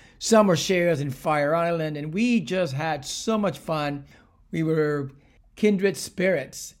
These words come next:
and we just had a blast. And through the years, we stayed in touch, but obviously I moved to L A, and he stayed in New York, and we both have, were born in the same year. His birthday was in January. Mine's coming up in August.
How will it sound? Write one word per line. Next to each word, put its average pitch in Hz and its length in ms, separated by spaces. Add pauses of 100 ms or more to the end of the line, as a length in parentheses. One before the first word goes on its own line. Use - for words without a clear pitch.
and 147 300
we 196 220
just 165 260
had 156 220
a 147 60
blast. 135 400
And 135 120
through 160 160
the 147 100
years, 185 360
we 156 80
stayed 175 300
in 156 120
touch, 147 320
but 131 140
obviously 131 420
I 123 40
moved 123 300
to 127 140
L 147 140
A, 180 320
and 135 100
he 135 60
stayed 127 260
in 123 140
New 123 60
York, 160 520
and 127 240 (400)
we 156 140
both 160 400
have, 139 720
were 170 100
born 202 300
in 185 40
the 160 80
same 170 300
year. 226 260
His 151 140
birthday 160 380
was 139 200
in 135 120
January. 180 520
Mine's 143 360
coming 135 340
up 127 160
in 127 160
August. 165 640